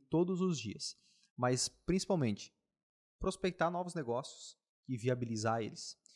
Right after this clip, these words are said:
E o viabilizar, ele se estende até o início da obra.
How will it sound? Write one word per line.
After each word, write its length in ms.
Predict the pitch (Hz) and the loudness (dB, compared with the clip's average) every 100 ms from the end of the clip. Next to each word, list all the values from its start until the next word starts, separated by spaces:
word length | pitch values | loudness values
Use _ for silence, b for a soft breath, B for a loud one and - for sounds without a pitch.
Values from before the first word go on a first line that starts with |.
| b b | b b
E 80 | 147 | 0
o 60 | |
viabilizar, 640 | 147 180 180 170 135 135 175 | 4 4 4 2 2 4 4
ele 100 | 190 | 0
se 140 | - | -4
estende 340 | 151 - 185 180 | -6 -2 0 2
até 200 | 160 202 | 0 0
o 60 | |
início 220 | 220 214 - | 0 -2 2
da 80 | |
obra. 340 | 220 139 113 | 6 6 4